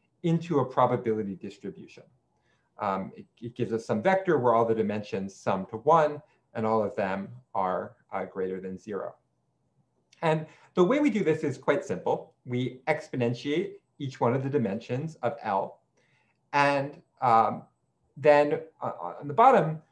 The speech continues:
we, uh, exponentiate this term called the log partition function. Um, and the log partition function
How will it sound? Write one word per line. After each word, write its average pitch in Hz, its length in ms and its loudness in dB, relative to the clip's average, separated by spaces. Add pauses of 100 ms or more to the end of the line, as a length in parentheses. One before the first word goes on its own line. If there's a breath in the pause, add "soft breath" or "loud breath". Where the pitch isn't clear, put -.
(220)
we, 151 560 -4
uh, 123 400 2 (140)
exponentiate 135 720 -2
this 117 140 -6
term 117 320 0
called 110 240 -2
the 113 80 2
log 117 480 4
partition 92 460 -10
function. - 380 -18 (880)
Um, 117 220 2
and 135 100 0
the 143 60 4
log 208 240 4
partition 196 440 0
function 131 540 0